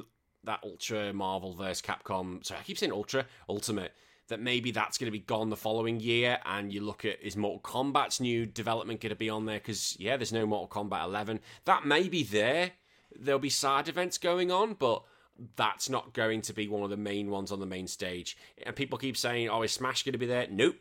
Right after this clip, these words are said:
Smash will not be there because Nintendo took the ball home and decided that's it, they're not playing with anyone, which is such a shock. It's a disgust, really, because if Smash,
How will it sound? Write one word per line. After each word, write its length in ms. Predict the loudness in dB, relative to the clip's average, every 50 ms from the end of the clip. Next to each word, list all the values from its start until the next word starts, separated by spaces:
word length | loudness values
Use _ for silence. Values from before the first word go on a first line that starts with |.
| _
Smash 400 | -6 -6 0 2 2 2 2 0
will 80 | 0 2
not 180 | 2 2 0 -2
be 80 | -2
there 220 | 0 2 2 2 2
because 460 | 0 -4 0 2 4 4 4 2 0
Nintendo 500 | -2 -4 -2 -2 -2 -2 2 0 0 0
took 200 | 0 -4 -4 -4
the 60 | -6
ball 380 | -2 0 0 2 2 0 -2 -6 -14 _ _ -4
home 340 | -2 0 2 2 0 -2 -2
and 380 | -4 -2 -2 0 0 -2 -2 -2
decided 500 | -4 -2 -2 0 2 2 2 0 -2 -2
that's 240 | -2 -4 -2 0 0
it, 160 | 0 0 0
they're 80 | -2
not 140 | -4 -4 -4
playing 260 | -2 0 2 2 4
with 100 | 4 4
anyone, 360 | 4 4 4 4 4 4 2 0 -4 -14 -20 -20 -20 -8
which 220 | -2 -2 -2 0 0
is 160 | -2 -2 -2
such 280 | -4 -2 -2 -4 -4 -4
a 40 |
shock. 420 | -4 0 0 0 0 0 -4 -12 -20 _ _ _ _ _ _ _ _ _ -8
It's 180 | -8 -6 -6
a 40 | -6 -2
disgust, 560 | -2 -2 0 2 2 2 2 2 -4 -6 -10 -14 -14 -16 -10 -6
really, 360 | -2 0 2 2 2 2 0
because 300 | -2 0 0 0 2 2
if 140 | 0 0 0
Smash, 440 | -2 2 4 4 4 4 0 -4